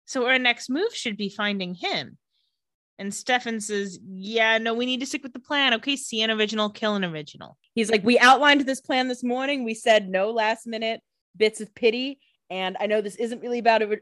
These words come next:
Speaker 2: an original, this pity, but we gotta stay on track here."
Speaker 1: But it's pity all the same.
Speaker 2: Yeah.
Speaker 1: And Elena says, "Well, yeah, that was the plan before Damon's life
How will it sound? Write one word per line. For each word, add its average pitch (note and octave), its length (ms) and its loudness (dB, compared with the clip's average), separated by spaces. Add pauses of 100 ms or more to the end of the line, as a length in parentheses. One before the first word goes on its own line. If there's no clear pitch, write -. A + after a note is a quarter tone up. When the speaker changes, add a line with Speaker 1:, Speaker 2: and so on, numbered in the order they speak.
Speaker 2:
an G#3 100 -2
original, D#4+ 640 -6
this F4 160 -8
pity, F4 360 -2
but G#3 280 2 (440)
we G#3 200 -6
gotta A#3 300 2
stay G#3+ 240 0
on F#3 160 -2
track D#3 320 -6
here." - 200 -16
Speaker 1:
But A#3 160 2
it's G#3+ 120 0
pity C4+ 280 0
all A#3 120 4
the G#3+ 60 -8
same. G3 380 -6 (220)
Speaker 2:
Yeah. D#3+ 140 -8 (720)
Speaker 1:
And A#3 440 0
Elena C#4 380 -4
says, A3 300 -8
"Well, A3+ 160 -2
yeah, A#3+ 400 2
that G3 360 0
was A#3+ 260 2
the G#3+ 100 -6
plan F3 400 -4
before F3+ 240 -6
Damon's G3+ 640 -2
life G3 300 0